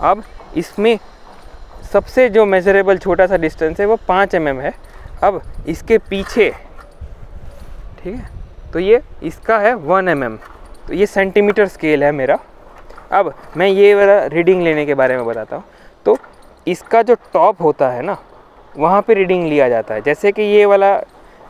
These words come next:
बड़ा सबसे line दिख रहा है और ये वन पॉइंट फ़ोर है, तो इसके top पे, ये red box के top पे वन पॉइंट फ़ोर है।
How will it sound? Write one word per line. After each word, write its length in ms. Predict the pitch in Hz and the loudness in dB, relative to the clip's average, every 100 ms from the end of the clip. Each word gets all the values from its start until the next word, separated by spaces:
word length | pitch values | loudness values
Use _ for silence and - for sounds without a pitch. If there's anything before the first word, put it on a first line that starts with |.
| - | -14
बड़ा 260 | 151 185 196 | 0 2 2
सबसे 320 | 190 175 196 | 0 -4 -2
line 280 | 175 170 175 | 2 2 0
दिख 180 | 165 160 | -4 -2
रहा 120 | 151 | -2
है 80 | 151 - - - | -2 -10 -20 -6
और 100 | 143 | 0
ये 80 | 170 | 2
वन 220 | 160 165 | 2 -2
पॉइंट 300 | 165 180 175 | -2 -2 -4
फ़ोर 360 | - 165 165 170 | -8 0 2 2
है, 100 | 160 - - - - | 0 -8 -20 -20 -6
तो 120 | 196 - | -4 -4
इसके 300 | 180 - 254 247 - _ | -8 -8 -4 -4 -6 _
top 280 | 208 240 - | 0 0 -2
पे, 240 | 190 139 113 | -4 -2 -2
ये 220 | 123 175 | 0 2
red 280 | 170 175 202 | 4 4 2
box 320 | 170 165 151 - | 2 0 0 -4
के 120 | 220 - - | -6 -6 -2
top 180 | 190 196 - | 0 0 -2
पे 80 | 196 | 0
वन 240 | 156 160 165 | 2 0 -2
पॉइंट 280 | 180 165 | -2 -2
फ़ोर 300 | 160 147 127 | -4 -2 -2
है। 120 | 107 | -2